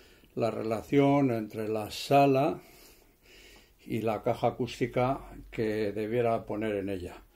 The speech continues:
Abajo en la descripción os vídeo, eh, del vídeo os dejamos la reseña, por si queréis volverle a ver de nuevo. Y vamos a, eh, insistir o continuar, eh,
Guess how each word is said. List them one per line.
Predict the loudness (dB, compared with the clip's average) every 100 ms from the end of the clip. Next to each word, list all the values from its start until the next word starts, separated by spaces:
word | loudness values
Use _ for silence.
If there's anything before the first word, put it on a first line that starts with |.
| -20 -20 -20 -20 -20 -20 -20 -8
Abajo | 0 2 2 4 4
en | 4
la | 2
descripción | 0 -4 0 0 2
os | 0 -2
vídeo, | -2 2 2
eh, | 0 -2
del | -2 -2
vídeo | -4 0 2 2
os | 0
dejamos | -6 -4 -4 -4
la | -4 -6
reseña, | -8 -8 -6 -6 -10 -18 _ -12
por | -12
si | -10 -8
queréis | -6 -6 -6
volverle | -6 -6 -6 -4
a | -4
ver | -4
de | -4 -4
nuevo. | -4 -6 -10 -18 -20 -20 -20 -20 -20 -20 _
Y | -4 0
vamos | 2 2 2 0
a, | 0 0 0 0 -2 -6 -8
eh, | -2 0 2 0 -2 -6 -12 -12 -12 -8
insistir | -6 -6 -6 -8 0 4 4 0 -14 -14 -4
o | -2 -2 -6 -4
continuar, | -4 0 2 4 4 2 -2 -20 -20 -20 -20 -20 -20 _ _ 0
eh, | 4 6 6 6 6 4 2